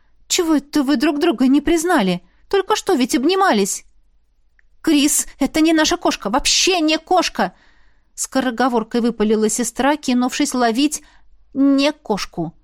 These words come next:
А та с поистине кошачьей грацией сиганула на диван, оставляя зацепки от когтей на обивке.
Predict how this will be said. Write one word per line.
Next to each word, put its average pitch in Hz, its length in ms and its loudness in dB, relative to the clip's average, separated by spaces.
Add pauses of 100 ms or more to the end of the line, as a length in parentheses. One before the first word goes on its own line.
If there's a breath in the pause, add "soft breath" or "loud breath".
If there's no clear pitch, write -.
(500)
А 330 120 -2
та 349 220 -6
с - 100 -8
поистине 320 600 0
кошачьей - 640 -2
грацией 233 540 -2
сиганула 220 720 0
на 196 160 0
диван, 214 440 -2 (400)
оставляя 269 600 0
зацепки 254 580 -4
от 226 140 -2
когтей 247 420 -2
на 220 220 2
обивке. 226 540 -2